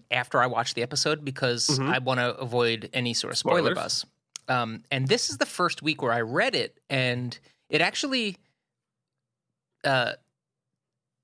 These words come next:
Speaker 1: took the episode down a few pegs, in my opinion, because of it.
Speaker 2: Interesting.
Speaker 1: And, uh, we'll get to that when we get there, because, uh,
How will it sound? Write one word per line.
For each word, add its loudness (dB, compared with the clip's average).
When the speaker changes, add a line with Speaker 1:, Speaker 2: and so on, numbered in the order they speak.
Speaker 1:
took -4
the -2
episode 0
down 2
a 2
few -6
pegs, -6
in -8
my -6
opinion, -12
because 0
of -4
it. 6
Speaker 2:
Interesting. 0
Speaker 1:
And, -2
uh, -2
we'll 2
get -2
to 0
that 2
when -8
we -4
get -2
there, -2
because, -2
uh, 0